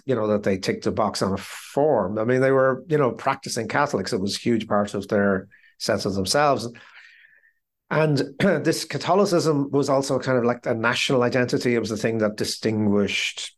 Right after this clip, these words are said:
the Irish from the British historically. And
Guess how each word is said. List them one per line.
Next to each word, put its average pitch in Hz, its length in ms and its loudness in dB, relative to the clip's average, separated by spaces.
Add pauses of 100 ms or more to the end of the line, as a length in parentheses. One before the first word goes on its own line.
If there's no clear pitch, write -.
the 101 120 2
Irish 101 280 2
from 98 240 -2
the 95 80 0
British 104 640 0
historically. 101 800 0 (1120)
And 135 260 0